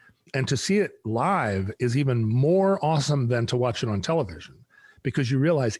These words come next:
it's in real time. You know, they do that show in real time. If there's a, if there's a, a minute for commercial, it's a minute on the stage,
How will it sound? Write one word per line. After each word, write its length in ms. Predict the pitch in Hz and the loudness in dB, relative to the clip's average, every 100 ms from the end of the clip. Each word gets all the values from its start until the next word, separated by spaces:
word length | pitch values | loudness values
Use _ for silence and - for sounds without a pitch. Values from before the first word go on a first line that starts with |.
| - | -4
it's 180 | 196 | -2
in 160 | 226 175 | 2 2
real 180 | 160 160 | 2 2
time. 340 | - 170 123 | 0 0 2
You 80 | 127 | 2
know, 60 | 143 | 2
they 140 | 175 | 2
do 160 | 160 226 | 2 2
that 200 | 196 - | 2 0
show 180 | 160 131 | 0 2
in 120 | 110 | 2
real 180 | 151 143 | 0 0
time. 380 | 120 123 - _ _ _ _ _ - | -2 -4 -8 _ _ _ _ _ -8
If 140 | 120 | -2
there's 220 | 160 180 | 0 2
a, 180 | 151 127 131 | 2 0 0
if 140 | 131 135 | -4 0
there's 220 | 160 139 | 2 2
a, 160 | 120 120 | 0 -2
a 80 | 113 | -2
minute 300 | 120 160 190 | 2 2 2
for 100 | 156 | -2
commercial, 580 | - 139 147 - 190 196 | 0 0 0 2 0 0
it's 180 | 143 147 | -2 -2
a 80 | 120 | -2
minute 400 | 104 120 151 113 | 0 2 0 -2
on 160 | 127 120 | -2 0
the 100 | 110 | 0
stage, 560 | - 110 - - - | -2 -4 -6 -16 -20